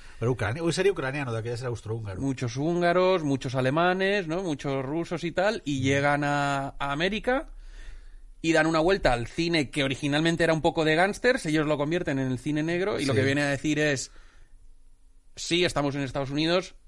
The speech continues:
Speaker 2: sí, eh, la, la sociedad es próspera, y todos viven en casas muy bonitas, y las mujeres son muy guapas, pero detrás de todo esto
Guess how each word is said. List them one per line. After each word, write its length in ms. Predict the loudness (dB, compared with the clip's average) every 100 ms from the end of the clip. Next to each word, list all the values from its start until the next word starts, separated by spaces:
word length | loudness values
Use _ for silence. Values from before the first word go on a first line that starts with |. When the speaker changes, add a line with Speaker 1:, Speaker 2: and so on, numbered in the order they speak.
| -20 -18
Speaker 2:
sí, 640 | -14 -4 0 2 2 -2
eh, 840 | -4 -2 -2 -2 -2 -2 -2 -2 -2
la, 560 | -2 0 0 0 -4 -4
la 320 | -4 -4 -4
sociedad 320 | -6 -2 0
es 120 | 0 2
próspera, 680 | 2 2 4 6 6 2 -4 -18 -10
y 80 | -4
todos 260 | 0 0
viven 240 | 2 2 2
en 120 | 2
casas 360 | 0 0 -2 0
muy 240 | 0 2
bonitas, 520 | 2 2 2 4 2
y 60 | 0
las 140 | -4
mujeres 280 | -6 -6 -6
son 100 | -6
muy 100 | -6
guapas, 340 | 0 0 0 0
pero 280 | 2 2 2
detrás 500 | 0 4 4 4 2
de 120 | -2
todo 260 | -2 0
esto 440 | -2 -2 0 0